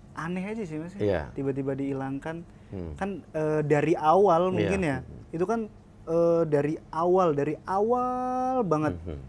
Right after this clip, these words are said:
Speaker 1: Bang Hotman aja kan ngomong,
Speaker 2: Hmm.
Speaker 1: eh, kenapa harus dihilangkan
Speaker 2: Hmm.
Speaker 1: gitu loh. Kan dari awal kan emang ada tiga D P O
Speaker 2: Hmm.
Speaker 1: gitu. Terus sekarang, ah, cuman satu kan menurut saya kan, ya secara pribadi yang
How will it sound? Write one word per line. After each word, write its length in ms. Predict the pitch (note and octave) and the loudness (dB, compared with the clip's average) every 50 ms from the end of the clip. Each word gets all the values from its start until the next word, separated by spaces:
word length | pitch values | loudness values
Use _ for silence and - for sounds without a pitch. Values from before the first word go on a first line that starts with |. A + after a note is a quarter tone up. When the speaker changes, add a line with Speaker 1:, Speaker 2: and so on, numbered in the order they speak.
| - - - | -16 -10 -4
Speaker 1:
Bang 180 | C#3+ C3+ D3 | -2 -2 0
Hotman 380 | C#3 D3+ D#3 D#3 E3 E3 E3+ F3 | 0 0 -2 -2 -2 -4 -4 -4
aja 160 | F3+ F#3+ G#3+ | -4 -2 -2
kan 100 | A3+ A#3 | -4 -4
ngomong, 420 | A#3 G#3+ F#3 E3+ D#3 C#3+ C#3+ D3+ F3 | -2 -2 -2 -2 0 -2 -2 -2 -4
Speaker 2:
Hmm. 240 | G2+ F#2+ E2 D#2 C#2 C2 - - - - - - - - - | -6 -6 -8 -8 -10 -12 -16 -18 -20 -20 -20 -20 -20 -14 -8
Speaker 1:
eh, 420 | - D3 D3 D3 D3 D3 D3 D3+ D3 - - | -4 -2 0 0 0 0 0 -2 -2 -4 -6
kenapa 340 | - E3 D#3+ D#3+ D#3+ - D#3 | -4 -2 -2 -2 0 -2 -2
harus 300 | C#3+ D3 D3+ C#3+ - C#3 | 0 0 0 -2 -2 -4
dihilangkan 580 | C#3 C3+ C#3+ C#3+ D#3+ F3+ G3+ G#3 G3 F#3 E3+ | -4 -2 0 0 0 0 -2 -2 -4 -4 -2
Speaker 2:
Hmm. 160 | E3+ F3 E3+ | -2 -4 -6
Speaker 1:
gitu 160 | D3 B2+ C#3 C3 | -4 -4 -4 -2
loh. 180 | B2+ B2 A#2+ B2+ - - - - - - - - - - - - - - | -2 -4 -6 -8 -14 -20 -20 -20 -20 -20 -20 -20 -20 -20 -20 -20 -20 -18
Kan 160 | - - F#3+ F#3 | -10 -6 0 2
dari 160 | F3 E3+ F3+ | 2 2 2
awal 320 | F3+ E3+ F3 F#3 G3+ G3+ | 2 2 2 2 2 0
kan 100 | A3 A3+ | -2 -4
emang 220 | A#3 A3+ G#3+ G#3 G3 | -4 -4 -2 -2 0
ada 140 | F3 D#3+ D#3 | 2 2 0
tiga 240 | - F#3 D#3+ C#3 C#3+ | 0 0 0 0 2
D 160 | C3 C3+ C3 | 2 2 0
P 240 | - - F#3+ - - | 0 -2 -4 -2 -2
O 80 | G2+ | -2
Speaker 2:
Hmm. 240 | - - - B2 B2+ | -2 -2 -2 -4 -6
Speaker 1:
gitu. 160 | B2 - A#2+ A#2+ - - - - - - - | -8 -10 -14 -14 -16 -20 -20 -20 -20 -12 -6
Terus 160 | D3 D#3 D#3 | -6 -6 -6
sekarang, 320 | - - D#3+ D#3 D#3 D#3+ D#3+ D#3+ | -4 -6 -6 -4 -4 -4 -4 -6
ah, 80 | D#3 - - - - - - - | -8 -10 -12 -18 -20 -20 -20 -18
cuman 260 | - - D#3+ D#3 D#3 D#3+ | -10 -8 -4 -4 -4 -4
satu 300 | D#3 E3+ D#3+ D#3 - F#3+ | -4 -4 -4 -2 0 0
kan 160 | G#3 G#3+ G#3 | 0 0 -2
menurut 320 | G3+ F#3+ F3 E3+ F3 F3 - | -4 -4 -4 -4 -4 -6 -6
saya 300 | - - E3+ F3+ G3 F#3+ | -8 -6 -4 -4 -4 -4
kan, 240 | G#3+ A3 A3 G#3 - - - - - - - - - - - - - - - - - - | -4 -6 -8 -10 -14 -18 -20 -20 -20 -20 -20 -20 -20 -20 -20 -20 -20 -20 -20 -20 -20 -8
ya 220 | - C#3 C3 B2 A#2+ | -6 -4 -4 -4 -4
secara 320 | A#2+ - - - B2 A#2+ A#2 | -8 -8 -6 -4 -4 -4 -4
pribadi 480 | A#2+ C3 B2 A#2+ A#2+ A#2+ A#2+ D3+ E3+ | -4 -4 -4 -4 -4 -4 -4 -4 -4
yang 220 | D#3 B2+ A#2+ A#2+ | -4 -6 -6 -8